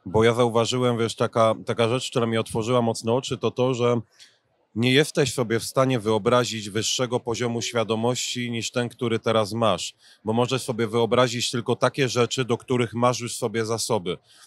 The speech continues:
I tutaj jest jakby ciemna, jasna strona tego. Jasna strona polega na tym, że to, co potrafisz sobie wyobrazić, to już możesz być tym, ty już możesz tym być i nie potrzebujesz wcale się w żaden sposób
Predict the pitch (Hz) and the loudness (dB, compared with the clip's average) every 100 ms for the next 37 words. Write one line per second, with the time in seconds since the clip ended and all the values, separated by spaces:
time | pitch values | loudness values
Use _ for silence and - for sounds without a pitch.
0 | - 104 117 123 120 107 120 104 120 - | -12 -10 -2 0 0 -2 -6 -4 -4 -2
1 | 127 123 120 120 120 110 - 123 107 - | 0 0 0 -2 -2 -4 -2 -2 0 -2
2 | 90 98 120 - 120 - 131 123 - 110 | -2 0 0 -2 -6 -4 -2 -2 0 -2
3 | 104 113 123 - 107 113 - 123 131 - | 0 0 -2 -2 -4 -4 2 4 4 2
4 | _ - 117 110 127 131 135 - 110 117 | _ -6 -4 -2 0 0 -2 -6 -2 0
5 | 113 113 120 131 120 - 117 117 131 117 | 0 0 2 0 -2 -4 -2 0 -2 0
6 | 123 143 139 98 113 - 117 113 - - | 0 2 0 -4 -6 -4 -6 -6 -10 -12
7 | 123 123 135 - 127 147 127 107 - 110 | -6 -2 0 0 4 4 4 -2 -2 -2
8 | 120 160 120 - - - - 120 127 - | 2 2 2 -2 -10 -20 -12 -2 0 0
9 | 123 135 156 151 - 127 117 107 120 117 | -2 -2 0 0 2 2 2 2 0 0
10 | 113 117 - 123 131 | 0 -2 -2 -2 -2